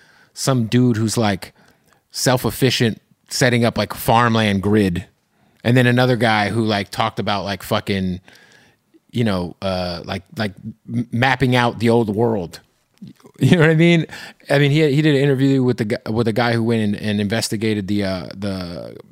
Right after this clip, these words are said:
the, the mines in Congo, uh, the cobalt mines in Congo.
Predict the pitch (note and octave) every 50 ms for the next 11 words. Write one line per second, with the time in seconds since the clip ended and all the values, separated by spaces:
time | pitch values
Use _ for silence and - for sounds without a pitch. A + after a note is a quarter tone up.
0 | - _ - - A2 G2 D#2+ F#2+ G#2+ G#2 A2 A2+ A#2+ A#2 G#2 G#2+ G2 F2+ - A#2
1 | A2+ A#2 A2 G#2+ G#2+ G2 G2 F#2 - - G2 F#2+ F2+ F2+ F2+ F#2+ - - C#3+ D3+
2 | B2 G#2 F#2+ G2 G2 F2+ F#2 E2+ - A#2+ A#2+ A#2+ G2 F2 E2+ E2 -